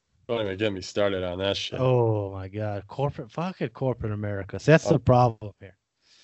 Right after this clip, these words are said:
Speaker 1: That's, that's, actually, that's a big
Speaker 2: I
Speaker 1: reason
Speaker 2: think,
Speaker 1: why
Speaker 2: I think
Speaker 1: people
Speaker 2: now
Speaker 1: are
Speaker 2: that I think
Speaker 1: fat.
Speaker 2: about it, when I, yeah, I literally was gonna say that. Now that I think about it, the sole reason I gained weight was corporate America.
Speaker 1: Exactly.
Speaker 2: Incredible, dude.
Speaker 1: McDonald's.
Speaker 2: Another epiphany.
Speaker 1: <laughs>
Speaker 2: Jesus, man.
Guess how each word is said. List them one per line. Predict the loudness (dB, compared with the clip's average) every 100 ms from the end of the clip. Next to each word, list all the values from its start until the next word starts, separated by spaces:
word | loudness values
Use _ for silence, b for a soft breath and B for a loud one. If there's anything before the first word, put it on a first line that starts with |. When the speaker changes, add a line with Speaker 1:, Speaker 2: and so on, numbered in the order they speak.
| b
Speaker 1:
That's, | 4 4 4 2
that's, | 2 2 -4 0
actually, | 4 4 2
that's | 0 0 -2 -16 -18 -12
a | -10
big | -2 0
Speaker 2:
I |
Speaker 1:
reason | 2 2 2
Speaker 2:
think, | 4
Speaker 1:
why | 4
Speaker 2:
I |
think | 4
Speaker 1:
people | 2 0 2
Speaker 2:
now | 4
Speaker 1:
are |
Speaker 2:
that | 6
I | 4 4
think | 0
Speaker 1:
fat. | 2
Speaker 2:
about | 2 2
it, | 2 -2 _ -6
when | -2
I, | 0
yeah, | 2 2 2 -2
I | -6
literally | 2 4 6 4
was | 2
gonna | 0 -2
say | -2
that. | -2 -2
Now | 0 2
that | 2
I | 2
think | -2 -4
about | -4 -4
it, | -6
the | -10
sole | -6 2 6 6 6
reason | 6 4 2 0
I | -4
gained | -2 -2 -2
weight | -2 -2 -4
was | -8
corporate | -4 2 2 2 -6
America. | -6 -8 -8 -14 -18 -12
Speaker 1:
Exactly. | -8 -2 -2 -4 -10 -14 _ _
Speaker 2:
Incredible, | 0 0 -2 0 4 4 2
dude. | -2
Speaker 1:
McDonald's. | -2 -6 -10 -16 _
Speaker 2:
Another | 2 4 6 6
epiphany. | 4 -2 -4 -16 -20 _ _ _ _ -14 -6
Speaker 1:
<laughs> | -6 -6 -16 -18 _ -18
Speaker 2:
Jesus, | -14 -14 -16 -20 -16
man. | -14